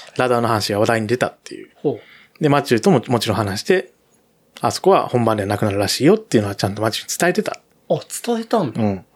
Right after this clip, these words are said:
Speaker 2: なのになんだ。
Speaker 1: なのに。
Speaker 2: 忘れちゃった。
Speaker 1: まあ、よう、よう聞いてなかったんですよ、結局は。
Speaker 2: ああ。
Speaker 1: <laughs>
Speaker 2: すごい。なんかこれは、あれだね。
Speaker 1: うん。うん。
Speaker 2: えっと、高田くん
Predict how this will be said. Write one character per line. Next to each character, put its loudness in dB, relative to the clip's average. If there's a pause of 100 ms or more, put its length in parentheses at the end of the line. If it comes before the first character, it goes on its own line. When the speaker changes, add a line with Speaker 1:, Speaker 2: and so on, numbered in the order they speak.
(600)
Speaker 2:
な -4
の -2
に 0
な 0
ん -12
だ。 -20
Speaker 1:
な 2
の 4
に。 -6 (760)
Speaker 2:
忘 -14
れ -12
ち -10
ゃ -2
っ -2
た。 4
Speaker 1:
ま 6
あ、 6
よ 6
う、 4
よ 8
う 2
聞 -2
い -2
て 2
な 2
か -2
っ -2
た -8
ん -12
で -10
す -10
よ、 -14
結 -14
局 -10
は。 -8
Speaker 2:
あ -14 (760)
あ。 4
Speaker 1:
<laughs> 4 (1700)
Speaker 2:
す -6
ご 0
い。 -6
な 0
ん -8
か -2
こ -4
れ 4
は、 4
あ 2
れ 4
だ 2
ね。 -4
Speaker 1:
う -10
ん。 -2
う -4
ん。 -8 (240)
Speaker 2:
え 0
っ -6
と、 -4 (640)
高 0
田 4
く 0
ん -2